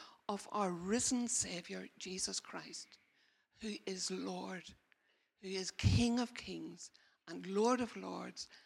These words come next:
and one day all of creation will acknowledge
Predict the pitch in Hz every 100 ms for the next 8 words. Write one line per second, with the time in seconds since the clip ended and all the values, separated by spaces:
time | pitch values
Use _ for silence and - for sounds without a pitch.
0 | _ _ - 165 160 165 214 247 233 202
1 | 180 175 180 160 - _ _ _ _ _
2 | _ _ _ _ _ _ _ - 202 214
3 | 233 214 - 190 180 156 - 202 160 -
4 | 170 160 165 165 185 - - -